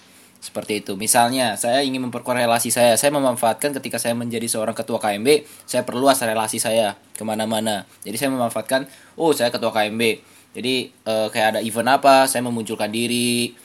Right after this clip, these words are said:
Terus ada event apa, saya memunculkan diri, meminta kontak, dan lain sebagainya." Dan itu salah satu untuk memperkuat link.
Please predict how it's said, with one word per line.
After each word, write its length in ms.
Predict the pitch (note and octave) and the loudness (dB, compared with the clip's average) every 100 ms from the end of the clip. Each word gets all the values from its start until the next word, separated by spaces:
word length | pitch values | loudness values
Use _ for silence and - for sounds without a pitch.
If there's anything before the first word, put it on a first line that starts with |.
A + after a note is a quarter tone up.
| - | -20
Terus 160 | - G#2 | -14 -6
ada 160 | G#2+ | -4
event 320 | G#2 G#2+ G#2+ A#2 | -4 -4 -4 -2
apa, 240 | B2 B2+ | 0 0
saya 120 | B2 | 0
memunculkan 440 | A2 G#2+ G2 G#2+ A2+ | -6 -8 -8 -6 -4
diri, 240 | A#2+ B2 | -2 -2
meminta 320 | A#2 G#2+ G2+ | -4 -6 -6
kontak, 320 | G2 A2 A2 A2+ | -6 -6 -6 -6
dan 80 | G#2 | -6
lain 120 | G#2 | -6
sebagainya." 480 | G#2 G2+ G#2 G#2 G2 | -6 -4 -4 -4 -6
Dan 120 | F#2+ | -8
itu 200 | G#2 C3+ | -6 -4
salah 200 | B2 A2+ | -2 -2
satu 240 | A2+ C3+ B2 | -4 -6 -8
untuk 160 | B2+ | -8
memperkuat 520 | A#2 A2 - A2+ A2 | -8 -8 -8 -6 -6
link. 320 | - A2+ G2+ | -4 -6 -6